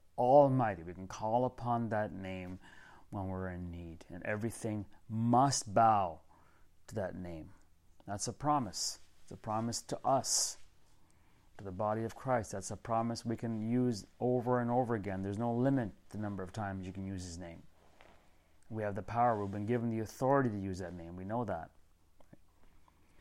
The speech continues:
And it's a great thing to remember when not feeling well, because, you know, uh, his name is greater than anything that might be plaguing us.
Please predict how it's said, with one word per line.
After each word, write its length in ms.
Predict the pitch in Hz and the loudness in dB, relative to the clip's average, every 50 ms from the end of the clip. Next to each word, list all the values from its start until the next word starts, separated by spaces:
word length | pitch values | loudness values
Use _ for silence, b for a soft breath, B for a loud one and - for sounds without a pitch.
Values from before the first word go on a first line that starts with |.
| b b b b b b b b b b - | b b b b b b b b b b -10
And 100 | 98 92 | -8 -8
it's 120 | 87 - | -6 -6
a 60 | 98 | -6
great 260 | 92 98 110 110 113 - | -4 -2 0 0 0 0
thing 160 | - 117 113 | -2 -2 0
to 60 | 113 | 0
remember 320 | 110 113 120 131 139 127 113 | 0 2 2 4 4 4 2
when 120 | 104 101 | 2 2
not 180 | 104 104 101 - | 0 0 -2 -2
feeling 300 | - 131 139 135 123 110 | -2 -2 0 0 0 2
well, 340 | 107 104 110 117 120 123 - - - _ _ - - - - | 2 2 2 0 -2 -6 -12 -18 -20 _ _ -20 -20 -16 -16
because, 600 | 95 - - 101 101 95 95 - - - - - | -12 -8 -6 -6 -6 -6 -6 -8 -10 -10 -12 -10
you 80 | - 95 | -10 -10
know, 80 | 101 92 | -8 -8
uh, 1040 | 92 92 95 95 95 95 95 95 95 92 - - _ _ _ - - - - - 95 | -8 -8 -8 -6 -6 -6 -6 -8 -8 -10 -12 -16 _ _ _ -20 -20 -20 -16 -10 -8
his 140 | 101 104 98 | -6 -6 -4
name 260 | 107 104 110 117 117 | -4 -2 -2 -2 -2
is 100 | 117 117 | -2 -2
greater 300 | 101 113 117 117 123 127 | -2 0 2 2 2 2
than 180 | 113 107 131 | 2 2 2
anything 320 | 139 147 143 - 131 120 110 | 2 2 0 0 -4 -4 -4
that 60 | 110 | -2
might 180 | 113 113 110 98 | -2 -2 -2 -2
be 80 | 123 | -4
plaguing 340 | - - 127 123 127 127 135 | -4 0 0 2 2 2 2
us. 420 | 143 135 135 135 - - - - | 2 2 2 0 -2 -4 -8 -10